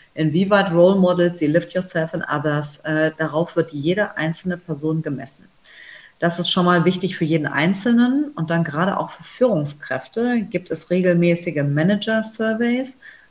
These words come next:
Das sind dann wirklich dreihundertsechzig Grad Surveys, beziehungsweise eher Mitarbeiter-Surveys, wenn man es so möchte,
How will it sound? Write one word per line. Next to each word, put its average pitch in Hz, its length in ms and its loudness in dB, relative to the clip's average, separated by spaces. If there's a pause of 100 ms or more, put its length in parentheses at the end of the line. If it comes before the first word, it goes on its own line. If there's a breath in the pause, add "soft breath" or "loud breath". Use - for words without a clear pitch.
Das 165 140 -4
sind 180 140 0
dann 165 200 2
wirklich 190 440 -2
dreihundertsechzig 165 720 -4
Grad 185 460 -2
Surveys, 202 460 2
beziehungsweise 170 500 -2
eher 165 220 0
Mitarbeiter-Surveys, 208 1200 -4
wenn 202 60 -8
man 196 100 -2
es 190 100 -8
so 196 100 -6
möchte, 202 460 -6